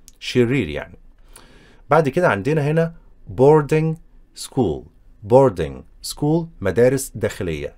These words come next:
يعني إيه مدرسة داخلية؟ تعال كده نعرف بقى التعريف، لأن الكلمة دي مهمة جدًا جدًا، ويمكن تعتبر هي وكلمة، آه، beggar أهم كلمتين في الدرس. تعال كده نشوف. قلنا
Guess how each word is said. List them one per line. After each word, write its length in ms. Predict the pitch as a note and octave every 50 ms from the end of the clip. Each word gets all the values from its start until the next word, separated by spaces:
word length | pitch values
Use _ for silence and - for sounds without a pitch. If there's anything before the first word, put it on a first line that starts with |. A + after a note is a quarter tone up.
| _ -
يعني 220 | B2 E3+ G3 G#3
إيه 100 | G3 F#3
مدرسة 420 | F3 C3 G#2+ - G#2 G#2 - - E2+
داخلية؟ 520 | E2+ - - E2+ D#2+ D#2 D2+ D#2 D#2 - - -
تعال 160 | - D3+ D3
كده 200 | - - A2 G#2
نعرف 280 | F#2+ F#2+ G2 F#2+ F2 D#2+
بقى 160 | D2+ G2+ G#2
التعريف، 440 | - - - D#2+ D#2+ C3 D#3 - -
لأن 140 | F2+ F#2+ F#2+
الكلمة 340 | F2 - - A2+ A2 G2+
دي 240 | F#2+ G#2 C3+ D#3+ E3 -
مهمة 680 | A2 F#2+ G2 F2 F2+ G#2+ A#2+ A#2+ G#2+ F#2+ F2+ F2 E2+
جدًا 400 | D#2+ D#2+ E2 A#2+ B2+ A#2+ G#2+ D#3
جدًا، 480 | F#2+ F#2 - D#3+ E3 D#3+ F3 F3 F3 E3 - - - - - _ -
ويمكن 540 | G#2 C3 E3+ F#3+ F3+ D#3 - E3 E3 D#3+
تعتبر 460 | E3 A2+ G#2 G2+ - C3+ C#3 C#3+ C3 A2+
هي 320 | B2 C3+ C3+ C3 C3+ C3 - - - - - - -
وكلمة، 440 | G2 G2 - - C#3 A#2+ G2 F2+ E2 - - -
آه، 140 | F#2+ F2 E2
beggar 460 | - F2+ B2+ D3+ D#3+ E3 E3+ E3+ E3 - - - - - - - -
أهم 260 | A2+ B2+ C#3 C#3 C3
كلمتين 400 | A2+ - F#2+ F#2 F2+ E2+ A2+ G#2+
في 100 | - -
الدرس. 480 | G2 C#2 - D2 - - - - - - _ - - - - - - - -
تعال 180 | - E3 E3+ D#3+
كده 160 | - C3+ A2+
نشوف. 360 | E2+ - - - - - - - - - - - - - -
قلنا 240 | E2+ F2 E2+ -